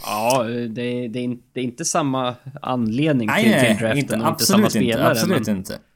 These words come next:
Speaker 2: Ja, men innan vi gör det måste vi prata om något väldigt viktigt också som har hänt i N B A
Speaker 1: Ja,
Speaker 2: sista veckorna här.
Speaker 1: förlåt. Vi får inte stressa förbi det, en sån vi stor punkt i våra liv.
Speaker 2: Det, det är en stor punkt i vårt liv, Niklas, för det kan, det här kan slå hårt.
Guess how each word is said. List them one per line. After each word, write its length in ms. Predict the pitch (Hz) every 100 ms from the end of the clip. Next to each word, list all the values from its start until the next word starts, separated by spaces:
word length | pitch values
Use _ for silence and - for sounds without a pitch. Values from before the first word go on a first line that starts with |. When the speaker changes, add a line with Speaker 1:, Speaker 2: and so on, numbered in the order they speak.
| _
Speaker 2:
Ja, 120 | 127 170
men 520 | 180 190 196 190 123
innan 240 | 202 214
vi 60 | 208
gör 120 | 165
det 80 | 147
måste 220 | 151 151
vi 140 | 147
prata 320 | 147 156 135 143
om 60 |
något 120 | 147
väldigt 180 | 156 147
viktigt 480 | 151 156 - - -
också 300 | - 151 -
som 80 | 110
har 60 | 98
hänt 220 | 104 92
i 20 |
N 100 | 95
B 80 | 92
A 40 | 69
Speaker 1:
Ja, 80 | 131
Speaker 2:
sista 160 | 123
veckorna 340 | 82 76 - 131
här. 140 | 90 -
Speaker 1:
förlåt. 240 | - 113
Vi 60 | 113
får 140 | -
inte 160 | 117 110
stressa 340 | 123 117 120
förbi 260 | - 110 113
det, 400 | 113 113 110 117
en 60 |
sån 360 | 117 113 110 123 123
vi 160 | 120 110
stor 400 | - 113 110 107 -
punkt 280 | 110 107
i 40 | 107
våra 160 | 104
liv. 200 | 107 107 - _ _ _ _ _ _ - - -
Speaker 2:
Det, 220 | 127 156
det 100 | 185
är 260 | 226 277 339
en 60 | 240
stor 280 | - 131 110
punkt 300 | 110 98 104
i 20 |
vårt 180 | 101 101
liv, 160 | 95
Niklas, 340 | 98 104 107 107
för 60 |
det 80 | 147
kan, 320 | 160 180 180
det 60 | 170
här 140 | 190 196
kan 220 | 214 202
slå 280 | 190 - 214
hårt. 400 | 226 160 -